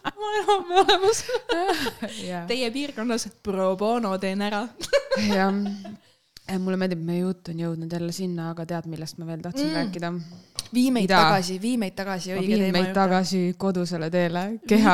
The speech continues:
Speaker 1: tagasi.
Speaker 2: keha.
Speaker 1: Keha, keha, keha,
Speaker 2: Aga samas
Speaker 1: keha.
Speaker 2: on, äh, eha, eha, sul on ilus keha.
Speaker 1: Jaa, jaa, jaa.
Speaker 2: Samas on tegelikult ju, noh, ekstreemseid asju on ka, oot, ärme nendest veel räägi, aga mina tahtsin näiteks rääkida tätoveeringutest.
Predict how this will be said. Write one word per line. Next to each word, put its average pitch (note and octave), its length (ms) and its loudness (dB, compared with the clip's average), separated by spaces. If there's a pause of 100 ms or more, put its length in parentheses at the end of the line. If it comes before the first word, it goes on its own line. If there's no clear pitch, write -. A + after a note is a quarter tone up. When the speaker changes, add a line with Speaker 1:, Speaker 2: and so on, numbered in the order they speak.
Speaker 1:
tagasi. G#3 400 -2
Speaker 2:
keha. F3+ 380 2 (200)
Speaker 1:
Keha, G3 220 -6
keha, G3 220 -4
keha, A3 240 0
Speaker 2:
Aga A3 120 2
samas D#4 280 6
Speaker 1:
keha. D#4+ 80 4
Speaker 2:
on, B3 180 2
äh, F#3 360 2 (320)
eha, F#3+ 320 0
eha, F3 200 0
sul D#3+ 180 -4
on E3 120 -4
ilus E3 300 -6
keha. G#3 200 -4
Speaker 1:
Jaa, G#3 180 -4
jaa, A3 180 -6
jaa. F#3+ 200 -8 (420)
Speaker 2:
Samas C4 340 -4
on F3 140 -4
tegelikult E3 520 -2
ju, D#3+ 120 -2 (640)
noh, E3 120 -2
ekstreemseid F#3 560 0
asju E3+ 220 -2
on E3 40 -4
ka, E3+ 220 2
oot, E3+ 180 0
ärme D#3+ 200 -2
nendest D#3+ 300 -8
veel D#3 100 -10
räägi, E3+ 240 -6 (360)
aga E3+ 140 0
mina G3+ 240 0
tahtsin D3+ 280 -6
näiteks D#3 260 -8
rääkida D#3 300 -6
tätoveeringutest. D3+ 880 -4